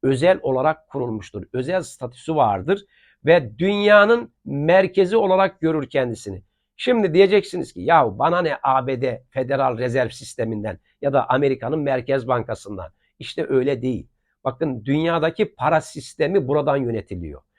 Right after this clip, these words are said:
Ve borca dayalı para sistemi devletleri sömüren, insanları sömüren bu kredi kart, bakın borca dayalı para sistemi önemlidir.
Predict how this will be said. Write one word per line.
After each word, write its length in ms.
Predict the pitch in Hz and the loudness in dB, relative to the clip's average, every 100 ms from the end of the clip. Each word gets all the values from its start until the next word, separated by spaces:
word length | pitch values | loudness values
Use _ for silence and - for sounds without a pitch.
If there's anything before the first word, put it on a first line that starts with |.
| _ - | _ 0
Ve 240 | 170 123 147 | 0 2 6
borca 480 | 190 196 185 220 | 6 6 4 4
dayalı 480 | 170 165 175 208 156 | 6 6 6 4 0
para 280 | - 170 190 | 2 4 4
sistemi 760 | 190 - 165 - 165 135 127 - _ - | 2 -10 -10 0 2 2 0 -6 _ -4
devletleri 720 | 131 156 165 165 - 175 175 | 6 6 6 0 0 -4 -4
sömüren, 580 | - - 156 156 131 131 | -4 -2 0 2 -2 -2
insanları 640 | 160 165 - 165 160 165 | -6 -6 -4 -4 -2 -2
sömüren 580 | - - 156 143 117 - _ _ - | -4 -2 -2 0 -4 -6 _ _ -6
bu 160 | 170 - | -6 0
kredi 320 | 165 165 175 | 2 2 2
kart, 280 | - 117 131 | 2 0 -2
bakın 300 | 120 117 117 | -4 -4 2
borca 360 | 156 147 175 | 2 4 2
dayalı 340 | 143 143 170 - | 4 2 0 -2
para 240 | 131 143 | 0 0
sistemi 440 | - 135 135 160 | -4 -12 -6 -6
önemlidir. 600 | 147 127 131 127 107 - | -4 -4 -2 -4 -6 -10